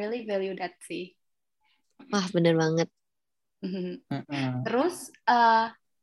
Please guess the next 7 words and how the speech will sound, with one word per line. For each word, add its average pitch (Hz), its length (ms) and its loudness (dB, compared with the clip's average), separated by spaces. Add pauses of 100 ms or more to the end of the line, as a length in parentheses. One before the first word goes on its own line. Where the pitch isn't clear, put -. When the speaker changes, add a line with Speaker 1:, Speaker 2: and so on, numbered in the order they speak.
(520)
Speaker 1:
talking 247 340 2
about 226 260 4 (580)
being 220 280 -2
consistent, 220 840 -4 (440)
em, 214 520 6
Speaker 2:
Hmm. 247 300 0 (540)
Speaker 1:
gimana 233 340 4